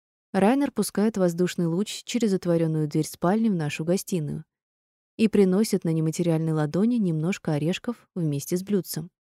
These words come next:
Протягивает Фениксу, дожидается, пока тот благосклонно возьмёт один из них в клюв.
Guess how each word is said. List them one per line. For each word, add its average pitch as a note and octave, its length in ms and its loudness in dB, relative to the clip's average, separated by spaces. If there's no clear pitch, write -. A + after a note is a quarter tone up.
Протягивает E3 640 2
Фениксу, G#3 680 -2
дожидается, F#3 680 0
пока D#3 280 -2
тот F#3 240 -4
благосклонно E3 640 0
возьмёт D3 400 -2
один D3 260 -2
из C#3+ 140 -4
них D3+ 180 -4
в - 60 -20
клюв. F#3 380 -6